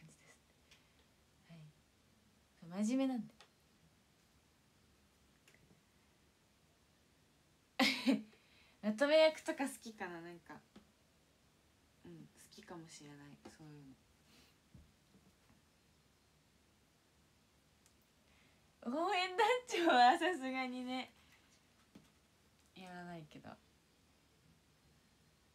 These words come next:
おちさん、誰もありがとうございます。でも、なんか、縦割りでするんですよ、多分。だから、オーナーも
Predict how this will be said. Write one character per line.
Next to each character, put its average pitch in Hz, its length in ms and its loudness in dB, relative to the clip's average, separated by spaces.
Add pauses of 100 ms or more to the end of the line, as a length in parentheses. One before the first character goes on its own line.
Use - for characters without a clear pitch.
(1600)
お 226 60 -2
ち - 80 -10
さ - 140 -12
ん、 160 140 -12
誰 220 200 -8
も 233 100 -4
あ 226 40 -4
り 226 120 -4
が 220 60 -6
と 214 160 -12
う - 20 -18
ご 196 80 -18
ざ - 100 -20
い 190 120 -18
ま 190 100 -20 (160)
す。 - 80 -20 (1400)
で 220 80 -2
も、 233 460 2 (480)
な 254 120 0
ん - 20 0
か、 247 140 -6
縦 285 340 -2
割 311 200 4
り 277 40 -2
で 302 100 -2
す 285 160 -6
る 277 80 -4
ん 262 80 0
で 214 80 0
す 214 80 -6
よ、 185 100 -16
多 214 120 -4
分。 190 160 -12
だ 190 100 -8
か 185 120 -12
ら、 180 120 -6
オ 226 120 -2
ー - 20 -2
ナ 247 240 4
ー 240 40 -2
も 247 360 -2